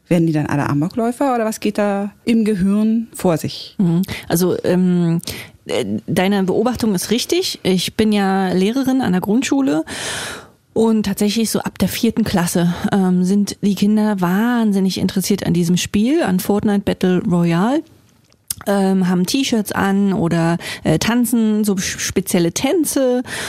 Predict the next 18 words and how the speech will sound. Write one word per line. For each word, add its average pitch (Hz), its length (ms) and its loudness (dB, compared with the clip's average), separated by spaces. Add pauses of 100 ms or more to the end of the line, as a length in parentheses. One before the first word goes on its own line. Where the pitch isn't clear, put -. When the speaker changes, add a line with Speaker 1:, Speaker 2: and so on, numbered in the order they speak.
(100)
Speaker 2:
Und, 208 720 2
ähm, 170 360 0
als - 200 -2
Lehrerin 214 640 0
war 185 160 0
so 180 100 0
mein 185 160 0
erster, 185 540 -2 (500)
mein 180 200 2
erster - 260 -2
Impuls, 247 640 -2
äh, 175 340 2
okay, - 460 -2
was - 180 -2
ist - 140 0
denn 156 80 2
das? - 320 -4 (480)
Und 185 580 2